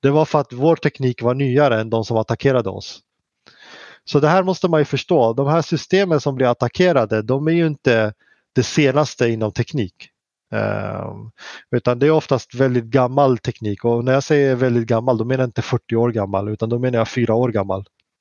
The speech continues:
Eh, för det är så det for-, så fort det går. Så, men Scan and Pay-plattformen till exempel, den har, för det första så finns det ingen server. Alltså det, det bygger inte, det är serverless technology, så det bygger inte på några server någonstans.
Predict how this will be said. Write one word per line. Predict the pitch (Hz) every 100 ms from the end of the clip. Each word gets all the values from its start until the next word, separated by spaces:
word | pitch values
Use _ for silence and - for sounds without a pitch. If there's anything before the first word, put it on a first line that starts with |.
| - - - - _ - 113
Eh, | 110 107 107
för | - 127
det |
är | 139
så | - 135
det | 117
for-, | - 127 -
så | - 123
fort | - 123
det | -
går. | 117 117 107
Så, | 139 127 - - -
men | 135
Scan | 135 160 156
and | -
Pay-plattformen | 156 143 - 170 165
till | 147
exempel, | - 120 101 107
den | 135
har, | 147 131 127
för | -
det | 135
första | 151 - 170
så | 151 151
finns | 147 143 -
det |
ingen | 127 117
server. | - 131 127 98 95 - -
Alltså | 113 127
det, | 120 131 131
det | 120
bygger | 139 139
inte, | 135 120 123
det | 127
är | 123
serverless | 156 147 131 117 -
technology, | 117 127 120 110 104
så | 101 120
det | 120
bygger | 135 135
inte | 131 110
på | 113
några | 104 98
server | - 123 113
någonstans. | 110 104 104 98